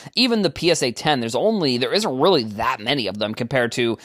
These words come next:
like I said, the Ken Griffey Junior or the, um, the Ken Griffey, any of the Ken Griffey Junior cards, or, like,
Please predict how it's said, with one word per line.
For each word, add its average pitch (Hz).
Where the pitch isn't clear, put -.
like 123
I 123
said, 107
the 104
Ken 123
Griffey 120
Junior 127
or 110
the, 113
um, 104
the 123
Ken 139
Griffey, 127
any 214
of 170
the 147
Ken 143
Griffey 131
Junior 120
cards, 87
or, 151
like, 131